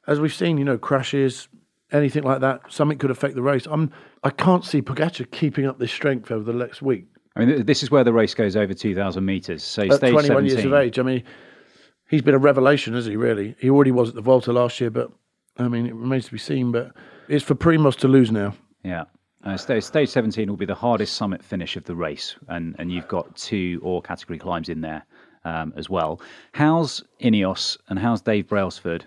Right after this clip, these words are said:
Speaker 2: and in particular Egan Bernal, gonna be looking at this last week? What can they salvage from it? Um, and, and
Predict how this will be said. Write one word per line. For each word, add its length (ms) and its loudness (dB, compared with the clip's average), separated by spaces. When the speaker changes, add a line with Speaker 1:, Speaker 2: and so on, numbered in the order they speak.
Speaker 2:
and 160 -4
in 180 0
particular 720 -10
Egan 420 -4
Bernal, 600 -6
gonna 200 -6
be 100 -6
looking 280 -10
at 80 -12
this 160 -12
last 280 -6
week? 380 -10
What 240 -2
can 160 -4
they 380 -4
salvage 500 -4
from 220 -6
it? 220 -8
Um, 440 -2
and, 220 -2
and 380 -2